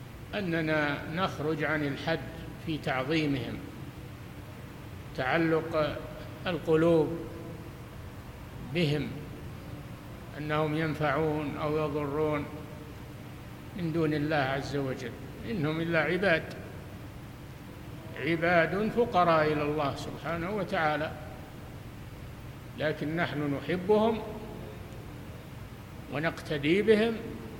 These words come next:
ونوقرهم، نحترمهم،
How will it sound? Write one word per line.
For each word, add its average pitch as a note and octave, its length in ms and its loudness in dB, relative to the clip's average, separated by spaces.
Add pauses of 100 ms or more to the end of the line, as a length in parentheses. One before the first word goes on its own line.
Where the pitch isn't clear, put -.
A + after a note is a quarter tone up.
(880)
ونوقرهم، F3 1160 4 (1000)
نحترمهم، A3 800 4